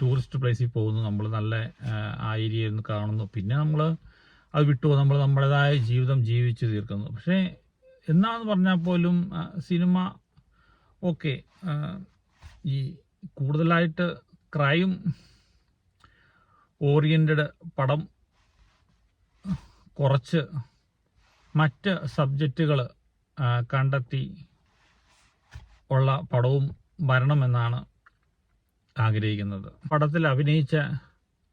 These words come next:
എല്ലാവരും തന്നെ നല്ല രീതിയിൽ തന്നെ അവരുടെ ഭാഗം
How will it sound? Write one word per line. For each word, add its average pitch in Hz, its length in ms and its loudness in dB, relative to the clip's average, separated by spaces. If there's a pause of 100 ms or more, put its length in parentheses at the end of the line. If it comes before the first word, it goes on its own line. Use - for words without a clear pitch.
(1160)
എല്ലാവരും 147 520 4
തന്നെ 139 280 2
നല്ല 131 420 2
രീതിയിൽ 127 400 0
തന്നെ 123 240 0 (320)
അവരുടെ 120 580 0 (400)
ഭാഗം 113 460 0